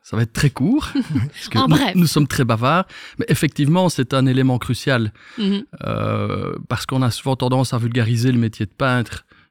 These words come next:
Speaker 1: et de le rendre, euh, malheureusement très simple.
Speaker 2: Mhm.
Speaker 1: Or, il y a derrière, euh, ce métier, outre le choix des, des couleurs,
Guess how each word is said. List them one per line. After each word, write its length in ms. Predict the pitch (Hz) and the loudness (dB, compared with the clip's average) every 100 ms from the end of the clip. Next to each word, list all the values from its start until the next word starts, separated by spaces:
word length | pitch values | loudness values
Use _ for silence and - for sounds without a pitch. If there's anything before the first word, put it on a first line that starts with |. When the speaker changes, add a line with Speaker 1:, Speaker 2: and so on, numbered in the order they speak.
| - | -12
Speaker 1:
et 80 | 113 | -6
de 100 | 107 | -4
le 80 | |
rendre, 420 | 107 117 110 104 107 | -2 0 -2 -2 -2
euh, 400 | 98 92 - - _ - | -2 -4 -6 -10 _ -14
malheureusement 540 | 131 120 117 110 120 113 | -4 0 0 2 0 -2
très 160 | - | -6
simple. 440 | - 123 160 165 - - | -6 -4 -4 -6 -16 -10
Speaker 2:
Mhm. 160 | 190 277 - _ | -8 -8 -12 _
Speaker 1:
Or, 240 | 143 156 139 | 2 2 2
il 140 | 123 | 2
y 60 | 131 | 2
a 60 | |
derrière, 600 | 120 117 131 139 131 - - - | 2 2 2 2 0 -4 -12 -6
euh, 200 | 117 110 | -2 -2
ce 180 | - 127 | -2 0
métier, 600 | 117 - 127 135 175 - _ - | 0 0 0 0 0 -4 _ -2
outre 320 | 165 - 135 | -2 0 0
le 100 | 120 | 0
choix 260 | - 131 113 | 0 -2 -2
des, 260 | 110 104 | -2 -2
des 120 | 101 | -4
couleurs, 600 | 101 - 113 110 147 185 | -6 -2 0 2 0 -4